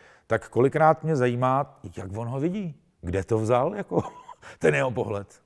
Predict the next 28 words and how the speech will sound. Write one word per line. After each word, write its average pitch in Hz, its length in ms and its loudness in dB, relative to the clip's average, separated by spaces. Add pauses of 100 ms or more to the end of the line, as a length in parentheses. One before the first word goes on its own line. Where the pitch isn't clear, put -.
jo? 101 220 -6 (460)
Takže, 135 640 4
eh, 117 340 0
ona 135 200 0
ta 170 120 4
pravda, 160 560 6 (380)
eh, 127 40 -4
říkám, 151 260 -4
když 123 160 -4
koukáš 147 480 4
na 135 120 -2
skleničku 147 580 0
odsáď, 139 580 4 (480)
tak 107 140 0
vypadá 147 500 8
jinak, 139 260 4
když 127 100 0
by 127 100 2
tady 131 140 4
byl 135 120 4
nápis 117 400 0
nějaký, 139 420 2
tak 131 140 -4
to 147 80 -4
vypadá 135 300 6
jinak 131 440 2
než 135 160 -4
odsáď. 131 580 2